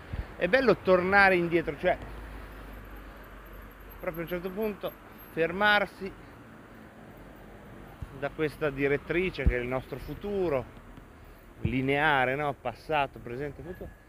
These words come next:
Fermarsi, dare le spalle al futuro che stavamo cercando di raggiungere e tornare indietro. Come gesto devo dire è molto bello. È coraggioso, è disobbediente.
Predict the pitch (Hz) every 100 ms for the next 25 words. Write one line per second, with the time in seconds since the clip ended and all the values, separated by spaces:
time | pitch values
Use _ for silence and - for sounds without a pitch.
0 | - - 170 175 202 202 175 - 160 110
1 | 170 170 147 - - 196 143 127 123 123
2 | 135 123 156 156 123 117 113 - 135 143
3 | 123 - 117 - 143 127 131 190 214 202
4 | 156 135 - - - - - - - -
5 | 202 175 160 151 127 101 90 85 - -
6 | - - - - - - 233 240 277 -
7 | 208 185 190 220 190 175 196 190 160 113
8 | 95 98 101 - - - - - - -
9 | - - - - 131 - 185 185 160 151
10 | 220 247 190 175 156 170 156 165 175 175
11 | 170 170 226